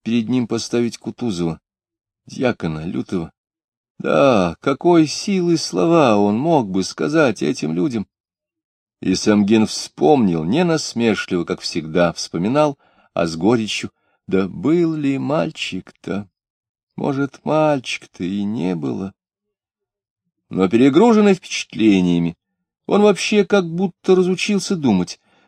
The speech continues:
Замер паучок, который ткёт паутину мысли. Хотелось поехать домой, на дачу,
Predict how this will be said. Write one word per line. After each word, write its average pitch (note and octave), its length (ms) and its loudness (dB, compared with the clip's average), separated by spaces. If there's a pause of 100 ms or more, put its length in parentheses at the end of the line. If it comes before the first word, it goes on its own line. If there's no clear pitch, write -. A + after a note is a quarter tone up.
Замер B2+ 480 4
паучок, A2 920 0
который F#2+ 340 -4
ткёт - 600 0
паутину G#2+ 540 -4
мысли. G#2 360 -6 (840)
Хотелось - 300 -2
поехать G#2 360 0
домой, E2 380 -4 (500)
на G2+ 160 -6
дачу, F2 420 -4